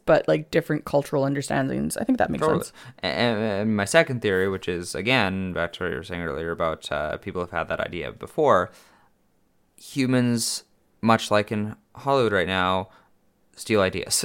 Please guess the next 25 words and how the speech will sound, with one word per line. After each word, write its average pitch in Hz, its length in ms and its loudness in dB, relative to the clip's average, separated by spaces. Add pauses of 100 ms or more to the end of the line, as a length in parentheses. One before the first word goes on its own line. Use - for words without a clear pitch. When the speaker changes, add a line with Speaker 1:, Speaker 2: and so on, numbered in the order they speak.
Speaker 2:
<laughs> - 80 4 (220)
Speaker 1:
Oh, 311 240 8
always. 180 240 8
Speaker 2:
There, 117 260 8
it, - 120 8
Speaker 1:
<laughs> 494 60 10
There's 392 180 8
Speaker 2:
it's - 80 6
Speaker 1:
no 349 60 10
Speaker 2:
like, 381 180 10
uh, - 60 10
Speaker 1:
original 160 300 12
Speaker 2:
no, - 60 10
no 165 100 12
Speaker 1:
idea. 139 460 8
Speaker 2:
crea-, 117 100 0
creativity, 120 540 6
or, 101 120 6
like, 101 220 4
yeah, 104 140 8
there's 87 160 0
no 107 120 0
original 104 320 0
ideas. 98 460 2
So, 98 380 4